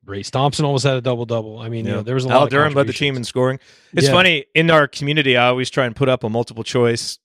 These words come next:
Speaker 2: you know, like, game ball, and they only give you five options. And, you know, like, I try and put the most reasonable options to where there's not more people would be like, "Well, I would clearly pick this guy."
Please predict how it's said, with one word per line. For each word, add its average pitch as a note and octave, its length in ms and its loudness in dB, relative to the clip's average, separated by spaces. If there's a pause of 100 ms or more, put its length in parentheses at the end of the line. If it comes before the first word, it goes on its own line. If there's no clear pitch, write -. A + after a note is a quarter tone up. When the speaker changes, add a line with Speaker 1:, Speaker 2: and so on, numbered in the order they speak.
(140)
Speaker 2:
you C3 80 -4
know, A2 160 -2
like, G#2 260 -4
game A#2+ 240 -4
ball, C#3 320 0 (320)
and C#3 140 0
they C#3 80 6
only D3+ 180 4
give C#3 160 0
you B2+ 80 -4
five B2+ 400 0
options. D3+ 640 -4 (220)
And, B2+ 500 -2 (640)
you D#3+ 80 0
know, D#3 160 4
like, D#3 160 0
I E3+ 60 4
try G#3+ 180 4
and F#3 100 0
put - 180 -2
the D#3+ 60 -4
most C#3+ 220 -2
reasonable C3+ 460 -2
options C3 440 -2
to D3 100 -4
where B2+ 100 -2
there's A2+ 160 -6
not B2+ 240 0
more B2+ 160 -6
people C#3+ 180 -6
would B2 100 -8
be B2+ 80 -2
like, B2 220 -2
"Well, C#3 100 -2
I C#3+ 60 4
would C#3 160 -4
clearly G#3 360 4
pick - 260 -8
this F3 180 -2
guy." G2 320 -8